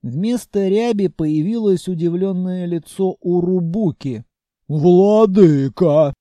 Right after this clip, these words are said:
радостно пробасил он. «А я ваш вижу!» «Я тебя тоже вижу. Уже выдвигаетесь к особняку?»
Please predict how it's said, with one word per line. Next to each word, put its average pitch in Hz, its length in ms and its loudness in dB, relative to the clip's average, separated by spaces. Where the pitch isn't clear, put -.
радостно 139 560 -8
пробасил 143 720 -4
он. 139 320 -6
«А 185 260 4
я 190 500 4
ваш 202 500 2
вижу!» 196 1000 2
«Я 175 180 -8
тебя 247 240 -2
тоже 254 340 0
вижу. 127 480 -4
Уже 214 580 -2
выдвигаетесь 214 920 -2
к - 100 -10
особняку?» 208 800 -2